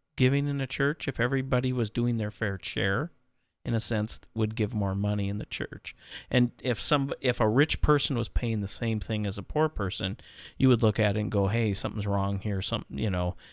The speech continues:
uh, maybe you have issues with greed or whatever. But when you look at the debt of the United States,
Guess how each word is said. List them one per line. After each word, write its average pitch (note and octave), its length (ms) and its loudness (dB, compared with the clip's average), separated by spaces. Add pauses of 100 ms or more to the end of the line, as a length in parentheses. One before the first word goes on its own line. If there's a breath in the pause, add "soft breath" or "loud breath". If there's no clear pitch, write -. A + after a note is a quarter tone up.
(420 soft breath)
uh, G2+ 160 4
maybe G#2+ 300 4
you G2 80 4
have G2+ 160 2
issues G2 320 0
with F#2 160 -8
greed G2+ 340 -2
or E2 140 -6
whatever. E2 320 -8 (520 soft breath)
But D3+ 160 6
when D3 200 4
you C3+ 120 6
look E3+ 400 4
at C#3 280 2
the A2 140 2
debt G#2 800 2 (640)
of A#2 140 2
the B2+ 80 2
United B2+ 460 2
States, - 760 -2